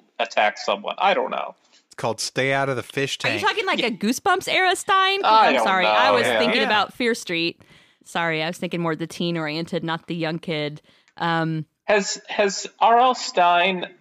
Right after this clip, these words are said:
Speaker 1: like, in, on Fear Street, has there ever been, like, a natural disaster on Fear Street?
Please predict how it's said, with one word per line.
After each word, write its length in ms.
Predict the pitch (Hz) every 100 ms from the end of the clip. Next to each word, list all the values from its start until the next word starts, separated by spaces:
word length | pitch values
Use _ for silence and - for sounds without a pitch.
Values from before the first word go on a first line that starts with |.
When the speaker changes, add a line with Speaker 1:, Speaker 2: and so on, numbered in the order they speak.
| _ _ _
Speaker 1:
like, 240 | 147 151 160
in, 200 | 147 139
on 200 | 151 147
Fear 280 | 151 151 156
Street, 300 | 151 - 156
has 140 | 156 151
there 140 | 156
ever 200 | 170 175
been, 180 | 156 143
like, 180 | 143 135
a 60 | 123
natural 440 | 120 123 - 131
disaster 880 | 117 107 104 104 110 - 131 127 - _ _ _ _
on 220 | 131 131
Fear 280 | 131 135 135
Street? 420 | 135 - 143 147